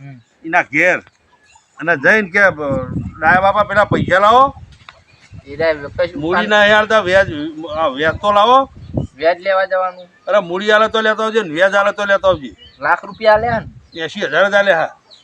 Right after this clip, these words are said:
Speaker 1: એંસી હજાર આલે?
Speaker 2: હોવે. નહીં આલે, લાખ પૂરા નહીં કરી આલે.
Speaker 1: નહીં કરી આલે?
Speaker 2: ના.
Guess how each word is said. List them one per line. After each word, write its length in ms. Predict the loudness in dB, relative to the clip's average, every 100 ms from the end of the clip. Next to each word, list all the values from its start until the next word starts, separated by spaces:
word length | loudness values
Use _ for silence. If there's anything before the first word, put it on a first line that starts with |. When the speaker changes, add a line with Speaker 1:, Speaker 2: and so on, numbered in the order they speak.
| -20
Speaker 1:
એંસી 280 | -20 -16 -12
હજાર 220 | 0 2
આલે? 220 | 2 -2
Speaker 2:
હોવે. 380 | -6 0 2 2 -2 -16 -20 -20 -20 -20 -18 -20 -20 -20 -20 -12 -10 -10 -10 -8
નહીં 240 | -4 -2
આલે, 180 | 2 2
લાખ 220 | 2 0
પૂરા 240 | 0 -2
નહીં 220 | -2 -4 -4
કરી 200 | -4 -4
આલે. 160 | -2
Speaker 1:
નહીં 240 | -4 -6 -6
કરી 240 | -8 -6
આલે? 300 | -6 -8 -4
Speaker 2:
ના. 320 | 0 0 -2